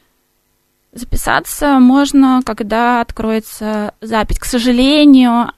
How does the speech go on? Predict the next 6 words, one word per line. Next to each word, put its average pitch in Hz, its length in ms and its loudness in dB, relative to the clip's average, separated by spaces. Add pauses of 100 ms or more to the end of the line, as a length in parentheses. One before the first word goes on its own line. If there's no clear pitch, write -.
а, 214 340 -4
все 247 480 -4
экспериментальные 240 840 0
проекты, 220 760 -6
они, 220 760 -2 (300)
м, 208 240 -8